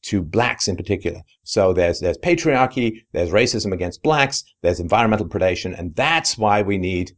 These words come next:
this massive government. Now, each of these arguments, uh, is, um, well, let's just say it, it's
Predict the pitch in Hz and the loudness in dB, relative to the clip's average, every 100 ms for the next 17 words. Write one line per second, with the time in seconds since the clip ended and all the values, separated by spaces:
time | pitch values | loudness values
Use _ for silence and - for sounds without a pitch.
0 | _ - - 87 101 98 - 85 92 85 | _ -20 -14 0 4 4 4 0 -2 -4
1 | 85 - 104 147 95 90 101 95 202 - | -4 -4 -2 -2 -2 0 0 2 0 0
2 | 101 107 101 110 - - _ _ _ - | -2 0 0 0 -2 -4 _ _ _ -2
3 | 139 180 113 98 151 151 - 113 113 110 | 0 2 0 0 0 -2 2 2 4 4
4 | 107 113 110 - 110 104 98 95 92 92 | 4 2 2 0 2 4 2 0 -2 -6
5 | _ _ _ _ _ _ _ _ _ - | _ _ _ _ _ _ _ _ _ 0
6 | 196 190 - 156 - 156 131 127 - 120 | 2 2 0 0 0 4 4 2 2 0
7 | - - 117 - | 0 0 0 0